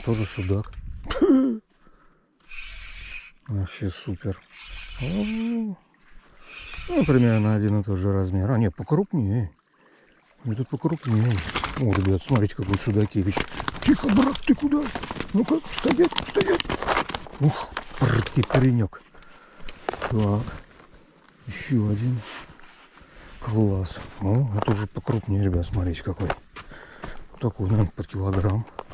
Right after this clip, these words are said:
Давай, братан. Угу, вообще, блин.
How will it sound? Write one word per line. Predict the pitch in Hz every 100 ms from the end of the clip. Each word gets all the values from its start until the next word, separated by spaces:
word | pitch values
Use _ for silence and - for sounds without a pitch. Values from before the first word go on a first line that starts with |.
| - - - - - - -
Давай, | 117 92 95 92 90 87
братан. | 87 101 104 123 113 107 - - - - - - - - - - - - - - -
Угу, | 117 120 117 113 113 101 - -
вообще, | 113 - 117 110 101 -
блин. | 101 113 117 139 151